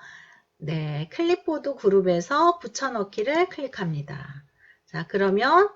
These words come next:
신발이 왔죠. 네, 신발을 신어줍니다. 자, 미세하게 조절할 때는 방향키로 조절하겠습니다. 네, 이렇게 해서 완성이 됐어요.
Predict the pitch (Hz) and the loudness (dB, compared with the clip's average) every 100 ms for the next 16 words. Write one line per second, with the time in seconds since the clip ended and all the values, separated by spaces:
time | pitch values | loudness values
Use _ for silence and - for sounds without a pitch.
0 | _ - - 294 302 262 170 147 - 170 | _ -18 -10 -4 -2 0 -2 -4 -4 0
1 | 220 233 147 _ - 151 - 220 208 202 | 2 0 -2 _ -14 -12 -10 -6 -4 -2
2 | 269 349 392 _ _ _ _ - 277 262 | 2 2 0 _ _ _ _ -18 -10 -10
3 | - 185 180 170 160 156 170 214 302 370 | -4 -2 -2 -2 -4 -2 -2 2 0 0
4 | _ _ - _ - 139 180 220 269 254 | _ _ -20 _ -14 -8 -6 0 0 2
5 | 247 208 185 196 175 165 175 196 262 349 | 0 -2 2 2 2 0 -2 -2 2 4
6 | 392 - - _ - 185 196 196 - 175 | 2 -2 -20 _ -4 0 0 -2 -4 -2
7 | 214 311 381 - 175 180 165 160 160 - | 2 4 4 2 -6 -4 -4 -6 -10 -8
8 | 151 143 160 240 349 - - - - _ | -8 -6 -2 0 0 -2 -20 -20 -20 _
9 | 180 156 - 208 294 - 277 311 320 - | -8 -6 -4 -4 -4 -2 -2 2 2 2
10 | 175 202 226 170 165 143 - | 0 0 -2 -4 -6 -10 -12